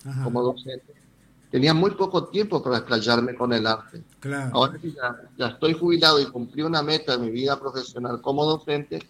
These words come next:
Speaker 2: ya puedo, eh, dedicarme más a eso.
Speaker 1: Claro, vas a tener más, más tiempo para dedicarle a la, al arte
Speaker 2: Exactamente.
Speaker 1: particularmente,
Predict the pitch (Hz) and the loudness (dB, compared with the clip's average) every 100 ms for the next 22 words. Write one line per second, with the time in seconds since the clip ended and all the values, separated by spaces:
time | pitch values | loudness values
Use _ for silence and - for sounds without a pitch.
0 | _ _ _ _ - 113 117 135 147 - | _ _ _ _ -16 -4 2 2 0 -10
1 | - 131 131 139 143 - - _ - 117 | -16 -4 0 0 -2 -8 -20 _ -8 -4
2 | 110 110 107 110 120 123 120 127 135 123 | -4 -4 -8 -6 0 0 2 2 2 0
3 | 123 131 131 120 127 120 - - _ _ | 0 0 0 0 -2 -6 -18 -20 _ _
4 | 139 123 120 127 135 127 139 127 131 127 | -8 -6 -6 -6 -6 -6 -6 -6 -6 -6
5 | 131 135 160 131 123 120 110 107 107 110 | -8 -6 -8 -6 -8 -10 -12 -16 -16 -10
6 | 127 123 110 - - - - - - 123 | -8 -8 -10 -16 -20 -20 -20 -20 -12 -4
7 | 156 120 135 120 110 107 110 117 120 135 | 0 0 2 0 -2 -4 -4 -6 -6 -6
8 | 175 131 - | -6 -8 -10